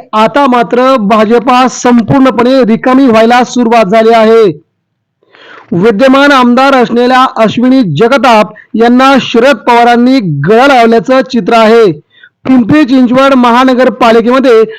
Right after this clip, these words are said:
लक्ष्मण जगताप यांच्या पत्नी असलेल्या अश्विनी जगताप या सध्या भाजपच्या विद्यमान आमदार आहेत. त्या लवकरच शरद पवारांची तुतारी हातामध्ये घेणार असल्याचं सध्या खूप मोठी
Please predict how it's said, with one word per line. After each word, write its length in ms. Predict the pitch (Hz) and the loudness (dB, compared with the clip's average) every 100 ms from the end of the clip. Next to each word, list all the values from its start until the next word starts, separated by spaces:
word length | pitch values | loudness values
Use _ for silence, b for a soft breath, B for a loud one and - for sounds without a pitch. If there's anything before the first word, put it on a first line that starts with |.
| B - | B -4
लक्ष्मण 540 | 233 226 247 277 208 | -2 -2 -2 0 0
जगताप 540 | 185 240 285 247 220 226 _ _ - | -2 -4 0 0 0 -4 _ _ -6
यांच्या 400 | 233 247 233 277 277 330 _ _ - | -2 0 0 -2 -4 -10 _ _ -6
पत्नी 340 | 247 247 294 | -6 -2 0
असलेल्या 440 | 285 - 240 254 262 | 2 0 0 0 0
अश्विनी 400 | 233 - 254 262 | -2 -2 -2 -2
जगताप 560 | 170 233 220 247 233 - _ _ | -2 -4 0 0 0 -2 _ _
या 300 | 202 202 262 262 | -4 0 0 -2
सध्या 480 | 254 196 240 254 | -4 -4 -2 -2
भाजपच्या 720 | 233 190 220 208 240 - 262 | 0 -2 -2 -2 -4 -2 -2
विद्यमान 560 | 262 202 180 247 254 269 277 | -2 -4 -2 -2 0 -2 -2
आमदार 320 | 220 220 233 | -2 0 0
आहेत. 300 | 226 233 233 151 _ _ _ _ 262 | 2 2 0 -2 _ _ _ _ -2
त्या 200 | 277 277 | 0 2
लवकरच 680 | 233 233 233 262 269 - | 2 2 0 0 0 0
शरद 200 | 233 247 | -2 -2
पवारांची 480 | 294 247 247 233 269 | 0 -2 0 -2 -2
तुतारी 460 | 277 240 202 262 277 | -4 -4 -2 0 0
हातामध्ये 640 | 202 214 247 247 247 262 | 0 -2 -2 -2 -2 -2
घेणार 360 | 180 202 247 254 | -2 -2 0 0
असल्याचं 440 | 208 254 247 254 | -2 -2 -2 -4
सध्या 520 | 240 254 214 240 226 226 B B - | -2 -4 0 0 0 -4 B B -8
खूप 260 | 254 285 285 | -2 0 0
मोठी 680 | 233 262 - 247 220 - | 0 0 0 0 -2 -6